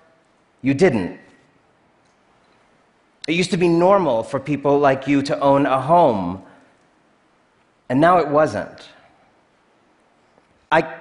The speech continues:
cannot say I didn't know these things,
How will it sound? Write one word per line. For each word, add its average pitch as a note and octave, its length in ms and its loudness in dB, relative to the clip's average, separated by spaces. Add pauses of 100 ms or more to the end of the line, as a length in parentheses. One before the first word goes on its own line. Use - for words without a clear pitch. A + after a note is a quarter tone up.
(220)
cannot G3 760 0
say G#2 720 0 (1120)
I D3+ 100 2
didn't D3 300 -4
know C#3+ 300 2
these F#2 260 -8
things, - 640 -18